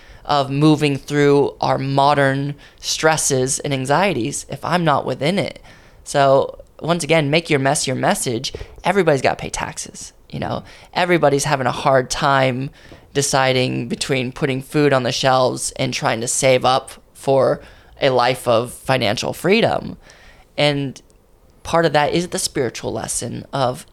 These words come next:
yeah, there's no meditating your way out of these day-to-day necessities, but we can let go of the stress, anxiety,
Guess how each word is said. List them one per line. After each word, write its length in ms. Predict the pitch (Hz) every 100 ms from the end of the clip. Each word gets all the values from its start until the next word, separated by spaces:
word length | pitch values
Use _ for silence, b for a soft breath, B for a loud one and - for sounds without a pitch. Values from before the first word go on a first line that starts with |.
| -
yeah, 380 | 156 165 160 - - 147
there's 160 | 143
no 220 | 151 156
meditating 720 | 143 143 156 151 - 147 139 135
your 100 | 135
way 440 | 135 131 - 156 B B B B -
out 200 | 156 160
of 120 | 151
these 180 | 139 135
day-to-day 880 | 147 139 143 127 135 135 131 131 -
necessities, 960 | 135 135 160 220 - 156 113 123 - - b b b b _ -
but 160 | 151
we 60 | 151
can 320 | - 160 156
let 160 | 139 -
go 160 | 139
of 80 | 135
the 80 | 117
stress, 560 | - - 139 139 - - 131
anxiety, 880 | 131 131 131 131 131 127 107 120